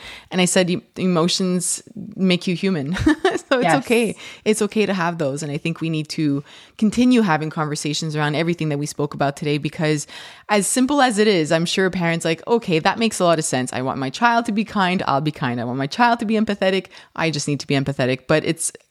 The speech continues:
Speaker 1: easier said than done sometimes because
Speaker 2: It
Speaker 1: we
Speaker 2: is.
Speaker 1: do struggle as parents, even within our home,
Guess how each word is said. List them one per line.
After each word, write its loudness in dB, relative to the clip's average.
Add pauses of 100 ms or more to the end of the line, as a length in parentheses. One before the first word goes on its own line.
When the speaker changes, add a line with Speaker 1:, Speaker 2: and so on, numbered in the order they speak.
Speaker 1:
easier 4
said 2
than -2
done 0
sometimes -6 (380)
because 2
Speaker 2:
It 0
Speaker 1:
we 4
Speaker 2:
is. 2
Speaker 1:
do 4
struggle 2
as 2
parents, -2
even -2
within -2
our 0
home, 2